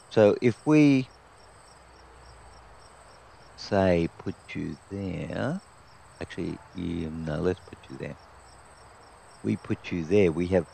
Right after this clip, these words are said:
plenty of room to the left to put in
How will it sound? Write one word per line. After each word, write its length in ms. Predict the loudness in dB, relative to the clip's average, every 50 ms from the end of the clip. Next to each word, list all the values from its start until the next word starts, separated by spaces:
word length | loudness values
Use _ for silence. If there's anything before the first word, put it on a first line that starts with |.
| -18 -8
plenty 600 | -2 2 2 2 2 0 -2 -6 -2 0 2 2
of 140 | 2 0 -4 -6
room 380 | -2 0 0 0 0 -2 -4 -8 -12 -16 -20 -20 -20 -20 -20 -20 -20 -20 -20 -20 -20 -20 -20 -20 -20 -20 -20 -20 -20 -20 -20 -20 -20 -20 -20 -20 -20 -20 -20 -20 -20 -20 -20 -20 -20 -20 _ _ -20 -20 -20 -20 -20 -20 -20 -20 -20 -20 -20 -20 -20 -20 -20 -20 -20 -20 -20 -20 -20 -20 -20 -20 -20 -20 -18 -14
to 380 | -14 -8 -2 0 2 2 2 2
the 140 | 0 0 0
left 300 | 2 2 2 2 0 -4 -10 -20 -14 -12
to 60 | -12
put 300 | -12 -10 -8 -6 -6 -8 -8 -8
in 280 | -8 -6 -6 -6 -8